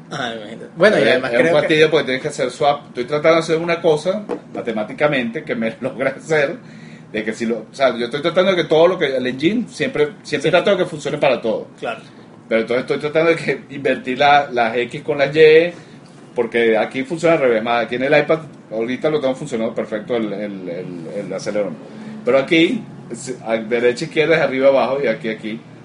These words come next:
Speaker 2: Entonces,
Speaker 1: Ok.
Speaker 2: lo que pasa es que lo puedo hacer, es una estupidez, pero quiero que de una
Speaker 1: Ajá.
Speaker 2: vez funcione para todo, que el código que haga ya funcione para todo.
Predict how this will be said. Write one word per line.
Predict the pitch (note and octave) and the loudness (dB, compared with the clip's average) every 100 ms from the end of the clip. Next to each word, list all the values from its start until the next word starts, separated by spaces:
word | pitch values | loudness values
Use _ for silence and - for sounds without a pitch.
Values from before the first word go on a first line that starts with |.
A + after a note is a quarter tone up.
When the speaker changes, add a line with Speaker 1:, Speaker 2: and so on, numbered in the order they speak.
| - | -8
Speaker 2:
Entonces, | G#2+ G#2 D3 - | -4 -4 -6 -12
Speaker 1:
Ok. | - - A2+ | -14 -12 -4
Speaker 2:
lo | A#2 | 0
que | |
pasa | A#2 | 0
es | D#3+ | 2
que | C3 - - - - - - | 0 0 -16 -20 -20 -10 -2
lo | G#2 | 0
puedo | A#2+ | 2
hacer, | B2+ D#3 A2+ | 2 2 2
es | |
una | A2 | -2
estupidez, | - A2 C3+ G3 - | -8 -4 2 2 4
pero | F3+ D#3 D#3 G#3 F#3+ - - | 6 6 6 -2 -8 -18 -20
quiero | - B2 C3 | 0 0 2
que | |
de | D3+ | 0
una | C#3 | 2
Speaker 1:
Ajá. | C#3+ | 2
Speaker 2:
vez | D3 D3 | 2 0
funcione | E3 D3+ D3 - | -4 -2 -2 0
para | C3 A2 | 0 0
todo, | A2+ F#2+ | -2 -2
que | |
el | G#2 | -6
código | - B2 C3+ C#3+ | -2 0 0 -2
que | C3+ | 0
haga | B2+ D3+ | 2 2
ya | C#3+ A2+ | 0 -2
funcione | - A#2+ A#2+ A2+ | -4 -8 -6 -4
para | G#2 | -4
todo. | F#2 | -4